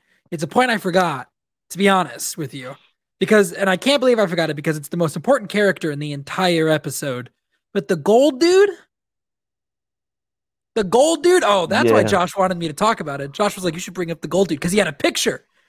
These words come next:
Speaker 1: I see your, I see your secrets, Josh. Look at him. Look at that! Look at that face. Is, so who is that? Who's playing him? Does anybody know?
Speaker 2: No
Speaker 1: No?
Speaker 2: idea.
Speaker 1: You got no idea? Is that, like,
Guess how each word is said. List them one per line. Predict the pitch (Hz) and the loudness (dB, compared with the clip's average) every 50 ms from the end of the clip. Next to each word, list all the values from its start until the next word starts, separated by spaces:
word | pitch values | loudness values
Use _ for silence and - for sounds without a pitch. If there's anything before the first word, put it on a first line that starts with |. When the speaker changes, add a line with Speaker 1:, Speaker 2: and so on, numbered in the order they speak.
| _ _ _ - | _ _ _ -6
Speaker 1:
I | 151 233 285 320 | -2 0 0 0
see | - - 285 269 240 220 202 | -2 -4 -6 -6 -6 -4 -4
your, | 190 185 - - | -4 -4 -4 -4
I | 202 233 | -4 -4
see | - - 247 | -4 -4 -6
your | 185 156 | -6 -6
secrets, | - - 156 139 - 135 - - | -6 -6 -8 -8 -8 -10 -12 -10
Josh. | - 139 127 139 - _ _ _ _ _ _ _ _ _ _ _ _ _ _ - | -10 -8 -8 -8 -10 _ _ _ _ _ _ _ _ _ _ _ _ _ _ 0
Look | 294 359 349 | 0 2 4
at | 359 285 | 4 2
him. | 190 139 139 139 _ _ _ _ _ _ _ _ _ _ _ _ _ _ _ _ _ _ _ _ _ _ _ _ - - | 0 -2 -4 -16 _ _ _ _ _ _ _ _ _ _ _ _ _ _ _ _ _ _ _ _ _ _ _ _ -8 -4
Look | - 320 | 0 2
at | 330 | 4
that! | 320 285 262 | 4 4 2
Look | 311 311 311 | 0 -4 -4
at | 269 | -2
that | 220 190 - | -4 -4 -4
face. | - 196 170 151 - - - | -4 -6 -6 -6 -6 -4 -2
Is, | 247 254 208 196 - - - 220 190 | -2 -2 -2 -4 -12 -12 -10 -6 -2
so | - 302 294 233 | 0 2 2 2
who | - 359 381 | 2 2 2
is | - 247 254 226 190 | 2 2 0 0 -2
that? | 175 135 131 - | -4 -6 -6 -6
Who's | 156 190 269 294 | -4 -2 -2 -2
playing | - - - - 185 180 180 170 139 127 131 131 _ _ _ _ _ _ _ 247 180 | -2 -6 -6 -2 0 0 0 -2 -4 -8 -14 -20 _ _ _ _ _ _ _ -18 -14
him? | 131 151 135 127 | -12 -12 -12 -10
Does | 139 147 185 | -10 -8 -6
anybody | 202 226 240 262 233 226 | -6 -4 -4 -4 -4 -4
know? | 202 180 185 208 233 - _ _ _ _ _ _ _ _ _ _ _ _ _ _ _ _ _ _ _ _ _ _ _ _ _ _ _ _ _ _ _ _ _ _ _ _ _ _ _ _ _ _ _ _ _ _ _ _ _ _ _ _ _ _ _ _ _ _ - | -4 -4 -4 -4 -6 -8 _ _ _ _ _ _ _ _ _ _ _ _ _ _ _ _ _ _ _ _ _ _ _ _ _ _ _ _ _ _ _ _ _ _ _ _ _ _ _ _ _ _ _ _ _ _ _ _ _ _ _ _ _ _ _ _ _ _ -12
Speaker 2:
No | 180 160 131 127 139 135 123 110 | -10 -8 -6 -4 -2 0 0 0
Speaker 1:
No? | 101 98 - | 0 -2 -2
Speaker 2:
idea. | 92 92 90 95 95 95 - _ _ _ _ - | -4 -4 -4 -6 -6 -8 -12 _ _ _ _ -2
Speaker 1:
You | 220 226 | 0 0
got | 220 | 0
no | 220 226 220 | 0 0 0
idea? | 220 220 220 220 226 220 _ _ _ _ _ - | 0 0 0 -2 -4 -6 _ _ _ _ _ -6
Is | - 262 254 254 | -2 0 2 4
that, | 285 311 311 | 4 4 2
like, | 311 320 339 330 - - - - | 2 0 -2 -2 -4 -8 -20 -20